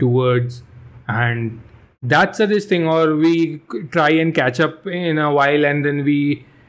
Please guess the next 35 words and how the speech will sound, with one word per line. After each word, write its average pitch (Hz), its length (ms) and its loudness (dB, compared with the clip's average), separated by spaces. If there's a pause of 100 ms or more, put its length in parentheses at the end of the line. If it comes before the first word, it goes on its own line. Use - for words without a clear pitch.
(120)
uh, 131 320 2
like, 127 300 0
discuss 147 380 0 (100)
things 139 280 -4
and 143 380 -4 (340)
all 165 220 2
those 185 240 2
things 180 160 0
are 180 100 2 (120)
there. 123 180 -2 (320)
So 220 120 2
that 220 240 0
doesn't 160 380 2
mean 226 220 -2
that 190 240 -2
the 233 120 0
disconnect 165 580 -2
has 160 260 2
to 165 160 4
be 156 60 4
there 117 280 -4 (800)
or 131 380 2
that 135 240 0
detachment 147 600 2
has 160 260 2
to 160 140 4
be 147 60 4
there. 117 280 -6 (1700)
That's 139 220 0
what 180 160 2
I'm 175 180 0
trying 143 260 -2
to 156 100 0
say 147 160 0
actually, 123 440 -4